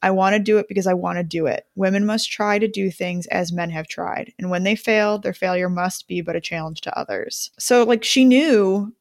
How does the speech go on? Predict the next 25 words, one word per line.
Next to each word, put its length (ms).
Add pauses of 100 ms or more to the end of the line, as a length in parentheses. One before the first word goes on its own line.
(360)
that 320
there 140
were 120
hazards 500
here. 220
She 160
knew 260
that 140
there 140
was 100
a 60
chance 320
she 100
wasn't 300
coming 240
home. 520
Um, 520
she, 240
it 80
was 160
dangerous, 720 (480)
and, 880
like, 140
she 120
wasn't 480